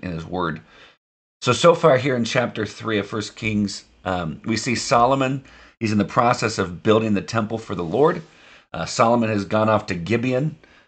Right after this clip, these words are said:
uh, to sacrifice there to the Lord. I mean, think about it. He's presented, like, a thousand sacrifices to the Lord. Um, but he went to Gibeon 'cause it was the most famous place, according to,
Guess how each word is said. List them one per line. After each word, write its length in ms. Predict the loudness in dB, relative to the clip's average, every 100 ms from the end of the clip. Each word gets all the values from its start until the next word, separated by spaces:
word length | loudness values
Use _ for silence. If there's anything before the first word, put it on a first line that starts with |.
| _
uh, 240 | -6 -2 -2
to 140 | -2
sacrifice 800 | 0 2 2 2 0 2 2 2
there 180 | 0 0
to 100 | 0
the 60 | 0
Lord. 180 | 0
I 40 | 2
mean, 180 | -2 -2
think 160 | -2
about 160 | -2 -2
it. 40 |
He's 100 | -6
presented, 380 | -8 -4 -2 -2
like, 120 | -4 -4
a 60 | -6
thousand 600 | -2 2 2 2 0 -4
sacrifices 1000 | -2 -2 -2 -4 -6 -8 -8 -10 -14 -16 -20 -20 _ 0
to 80 |
the 80 | 4
Lord. 480 | 4 4 4 2 -2 -16 -20 -12 -8
Um, 400 | -4 -4 -6 -2
but 100 | 4
he 60 | 4
went 140 | 2
to 80 | 0
Gibeon 260 | 0 0 0
'cause 160 | -2
it 40 | -2
was 120 | 0
the 60 |
most 260 | 0 0 0
famous 380 | -4 -2 -2 -6
place, 360 | -6 -4 -4
according 300 | -6 -4 -4
to, 120 | -6